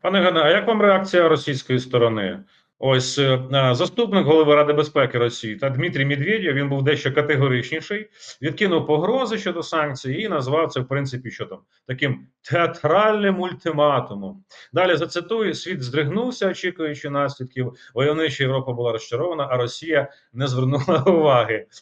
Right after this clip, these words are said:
<laughs> Прости, Господи, а кінець цитати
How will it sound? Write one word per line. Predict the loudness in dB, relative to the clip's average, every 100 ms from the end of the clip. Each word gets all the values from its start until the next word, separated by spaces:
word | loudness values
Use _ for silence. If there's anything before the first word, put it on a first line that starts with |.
| _ 0
<laughs> | 2 2
Прости, | 0 -2 -2
Господи, | -2 -2 -4 -8 -8 -8 -8
а | -4
кінець | -4 -2 0 0 -2
цитати | -2 -2 -2 0 -2